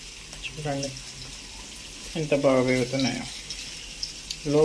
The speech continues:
ఫ్లేమ్లోనే చేసుకోవాలి, హై ఫ్లేమ్ పెడితే మాడిపోతాయి. ఇలా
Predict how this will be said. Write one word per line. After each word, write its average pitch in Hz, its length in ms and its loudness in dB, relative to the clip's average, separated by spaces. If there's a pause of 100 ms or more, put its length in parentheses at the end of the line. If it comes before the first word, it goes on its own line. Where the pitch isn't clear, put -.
ఫ్లేమ్లోనే 147 520 4
చేసుకోవాలి, 135 520 4
హై 139 60 8 (120)
ఫ్లేమ్ 147 260 2
పెడితే 147 320 2
మాడిపోతాయి. 131 540 2 (1200)
ఇలా 139 140 6